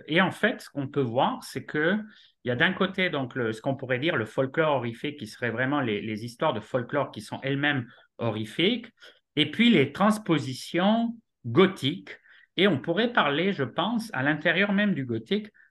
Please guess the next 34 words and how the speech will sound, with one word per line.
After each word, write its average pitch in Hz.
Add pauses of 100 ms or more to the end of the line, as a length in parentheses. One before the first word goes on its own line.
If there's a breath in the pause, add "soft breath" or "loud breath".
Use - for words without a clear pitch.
d'un 131
gothique 131
folklorique. 110
Alors 117 (320 soft breath)
là, 147
c'est 190
important 143
de 143
voir 180
que -
tout 214
le 185
gothique 127
n'est 107
pas 170
folklorique, 202
parce -
que -
les, 110 (120)
les, 107
les, 101
les 107
romans 131
de 113
Anne 110
Radcliffe 139 (300 soft breath)
ne 98
sont 98
pas 165
folkloriques. 170 (540 soft breath)
Euh, 98 (340)
Frankenstein 139
de 131
Shelley 143